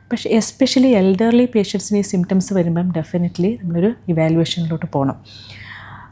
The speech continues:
ആ, എന്ന്, എന്ന് വെച്ചാൽ ചെറുപ്പക്കാർക്ക് വരില്ല എന്നല്ല, വളരെ റെയറായിട്ട് ചെറുപ്പക്കാരിലും വൻകുടൽ ക്യാൻസേഴ്സ് വരുന്നുണ്ട്. ആ, സിംപ്റ്റംസ് എന്ന് പറയുന്നത് നമ്മുടെ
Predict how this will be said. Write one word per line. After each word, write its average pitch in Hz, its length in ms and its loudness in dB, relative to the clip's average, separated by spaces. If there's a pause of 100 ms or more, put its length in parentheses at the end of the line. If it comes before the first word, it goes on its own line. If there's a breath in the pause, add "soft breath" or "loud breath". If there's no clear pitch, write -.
(120)
ആ, 202 120 0 (260)
എന്ന്, 208 380 6 (120)
എന്ന് 208 160 6
വെച്ചാൽ 226 340 4 (240)
ചെറുപ്പക്കാർക്ക് 208 640 2
വരില്ല 185 360 4
എന്നല്ല, 214 320 4
വളരെ 175 340 -2
റെയറായിട്ട് 175 360 -2
ചെറുപ്പക്കാരിലും 180 680 -2
വൻകുടൽ 175 340 0
ക്യാൻസേഴ്സ് 170 500 -2
വരുന്നുണ്ട്. 147 540 2 (880 loud breath)
ആ, 202 340 0
സിംപ്റ്റംസ് 220 580 4
എന്ന് 254 100 8
പറയുന്നത് 208 280 6
നമ്മുടെ 190 580 0